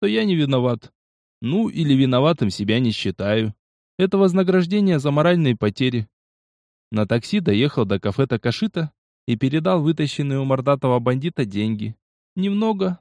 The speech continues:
но в качестве залога сойдет. Господин Вада слегка попричитал, что этого мало и вообще надо бы поднять цену за кафе.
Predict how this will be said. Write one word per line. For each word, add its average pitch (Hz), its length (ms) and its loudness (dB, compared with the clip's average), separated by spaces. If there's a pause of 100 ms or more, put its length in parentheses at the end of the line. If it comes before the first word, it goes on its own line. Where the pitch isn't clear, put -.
но 185 120 -2
в - 60 -8
качестве 190 420 -4
залога 180 380 0
сойдет. 107 500 -4 (380)
Господин 185 800 0
Вада 196 280 2
слегка 175 420 -2
попричитал, 175 720 0
что - 300 -2
этого 113 340 0
мало 127 320 0
и 107 140 -2
вообще 104 500 -2
надо 185 280 0
бы 170 140 0
поднять 175 440 0
цену 214 320 0
за 185 140 0
кафе. 185 440 -2